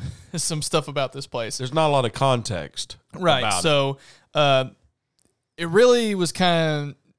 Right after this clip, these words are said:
Speaker 1: not that important of a city, okay? You know, uh, we are past cities and past places. There were mountains,
Speaker 2: Mm-hmm.
Speaker 1: beautiful palaces, there were libraries,
Speaker 2: Mm-hmm.
Speaker 1: places of education, the melting pot,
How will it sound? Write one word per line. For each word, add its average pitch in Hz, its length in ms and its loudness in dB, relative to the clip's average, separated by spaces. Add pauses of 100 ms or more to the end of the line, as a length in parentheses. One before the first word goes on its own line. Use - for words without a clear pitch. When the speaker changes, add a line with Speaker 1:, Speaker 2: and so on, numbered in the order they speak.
Speaker 1:
not 156 520 -2
that 139 400 -2
important 139 560 -6
of 113 140 -12
a 127 60 -8
city, - 420 -12 (120)
okay? 135 380 -10 (320)
You 143 140 -8
know, 127 360 -8
uh, 85 220 -10
we 143 480 -6
are 131 260 -2
past 170 360 2
cities 156 480 0
and 143 120 -4
past 139 340 -2
places. 135 440 -2
There 127 140 -6
were 120 140 -8
mountains, 147 800 -4
Speaker 2:
Mm-hmm. 110 300 -8
Speaker 1:
beautiful 135 300 -4
palaces, 151 760 -2
there 131 100 -8
were 110 100 -10
libraries, 143 720 0
Speaker 2:
Mm-hmm. - 80 -6
Speaker 1:
places 139 280 -4
of 117 120 -8
education, 156 880 -4
the 101 80 -12
melting 156 480 -4
pot, 147 600 0